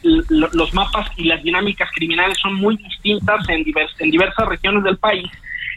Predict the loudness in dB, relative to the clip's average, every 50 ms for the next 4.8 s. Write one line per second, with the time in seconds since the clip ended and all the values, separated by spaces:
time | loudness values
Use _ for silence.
0 | -4 -2 0 2 2 2 0 0 -2 -2 -2 -2 -4 -2 -4 -4 -4 -4 -6 -6
1 | -4 -4 -4 -4 -6 -10 -8 -4 -2 -2 -2 -2 -2 -4 -6 -6 -4 -2 -2 -2
2 | -2 -4 -6 -10 -14 -16 -16 -16 -16 -12 -8 -2 0 2 2 2 2 0 0 0
3 | 0 0 0 0 0 0 0 0 2 0 0 0 -2 -4 -4 -2 0 0 0 0
4 | -2 -2 -2 -2 0 2 2 2 2 2 0 -2 -4 -4 -4 -4